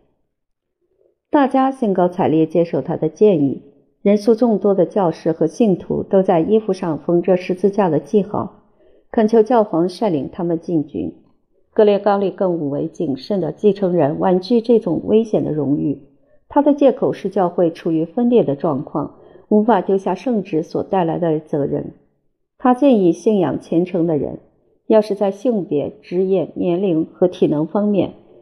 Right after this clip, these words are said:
不具备这方面的资格，要用祈祷的施舍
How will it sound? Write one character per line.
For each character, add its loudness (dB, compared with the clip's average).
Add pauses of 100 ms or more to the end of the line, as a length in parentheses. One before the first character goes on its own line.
(140)
不 2
具 4
备 4
这 0
方 -4
面 0
的 -2
资 0
格， -6 (400)
要 4
用 2
祈 2
祷 2
的 -2
施 0
舍 -6